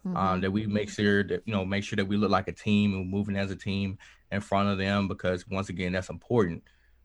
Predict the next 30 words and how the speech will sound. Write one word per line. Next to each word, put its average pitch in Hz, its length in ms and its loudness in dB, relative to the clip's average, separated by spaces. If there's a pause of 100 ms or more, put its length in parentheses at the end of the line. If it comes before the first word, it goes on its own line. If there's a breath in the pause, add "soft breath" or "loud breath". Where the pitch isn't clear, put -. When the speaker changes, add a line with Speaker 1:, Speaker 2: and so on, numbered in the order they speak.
Speaker 1:
Um, 87 480 -4 (320)
but, 104 180 0
uh, 95 280 4
like 101 220 4
I 104 40 0
said, 101 400 2
you 98 80 -2
know, 95 120 0
we 104 120 0
just, 107 380 0 (120)
you 87 80 -8
know, 90 120 -2
we, 98 160 -2 (100)
we 104 80 -4
keep 107 240 -4
God 101 340 4
first 104 340 2
in 92 100 -2
everything 104 340 0
we 92 100 -2
do. 110 380 -2 (380 loud breath)
So 90 360 -2
we 95 140 -2
always 98 340 4
just 98 240 -8
praying 101 380 0
here, 98 260 0
praying 98 460 -4
there. 95 400 -2 (380)
And, 90 580 -4